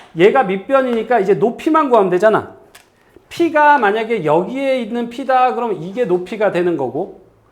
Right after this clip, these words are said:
P가 여기에 있다 그러면 이게 높이가 되는 거고 그러면은 여기에서 높이가 가장 짧아야 되겠죠.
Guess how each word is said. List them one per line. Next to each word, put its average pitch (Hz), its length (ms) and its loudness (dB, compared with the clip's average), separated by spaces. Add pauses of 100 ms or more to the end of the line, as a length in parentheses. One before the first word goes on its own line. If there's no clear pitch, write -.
(360)
P가 277 500 2
여기에 185 380 0
있다 247 340 0
그러면 220 460 -4
이게 190 260 -2
높이가 190 480 -2
되는 196 240 2
거고 107 240 -6 (840)
그러면은 240 580 -2
여기에서 196 640 -2
높이가 240 880 -4 (540)
가장 254 680 -4 (920)
짧아야 294 460 4
되겠죠. 147 440 -4